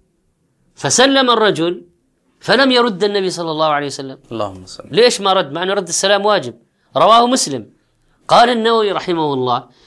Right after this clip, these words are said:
Speaker 1: "فيه أن المسلم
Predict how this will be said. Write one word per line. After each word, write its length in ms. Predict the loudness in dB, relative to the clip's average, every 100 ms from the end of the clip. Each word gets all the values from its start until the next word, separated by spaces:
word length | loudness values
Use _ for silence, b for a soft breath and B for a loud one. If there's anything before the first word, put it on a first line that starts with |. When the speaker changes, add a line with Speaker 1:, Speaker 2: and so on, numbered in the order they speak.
| b b b
Speaker 1:
"فيه 560 | -6 -2 2 2 0 0
أن 640 | 0 0 0 2 0 0 -6 _ _ _ _ _ -2
المسلم 1200 | 0 0 0 -2 0 0 0 0 2 2 2 -2